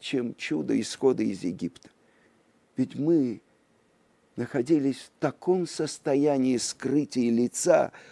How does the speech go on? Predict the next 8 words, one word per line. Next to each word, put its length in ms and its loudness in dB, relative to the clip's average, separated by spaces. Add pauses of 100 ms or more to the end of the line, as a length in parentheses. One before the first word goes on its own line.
(180)
что 260 0
даже 300 4
о 100 4
самом 420 0
скрытии 880 0 (220)
мы 160 6
не 120 6
догадывались. 920 0